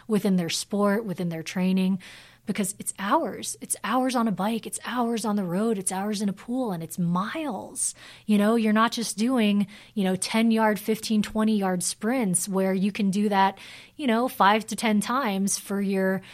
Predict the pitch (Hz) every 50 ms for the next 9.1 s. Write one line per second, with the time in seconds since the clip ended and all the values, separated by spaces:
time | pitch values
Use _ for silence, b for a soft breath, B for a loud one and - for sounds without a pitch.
0 | B B B B B B B _ _ - - - - - - - - 226 233 285
1 | 269 226 - - - - - - 202 170 170 165 180 - - 95 - 220 - _
2 | _ - 214 202 202 202 202 202 196 196 202 202 208 254 233 220 220 214 208 196
3 | - 214 214 208 202 196 196 196 196 226 - - - _ _ 214 - - - -
4 | 214 208 208 190 180 190 233 233 - 214 185 180 170 - - 196 - - 208 -
5 | - 233 214 220 - 208 190 185 175 - - 196 208 240 - 196 180 - - -
6 | - B B B B B B B B B - 202 196 202 190 190 185 190 - -
7 | - - - _ _ _ _ - - - - 208 214 233 233 226 214 - 190 175
8 | 170 175 190 277 262 - 202 175 165 196 190 - 190 180 170 170 170 175 185 -
9 | - -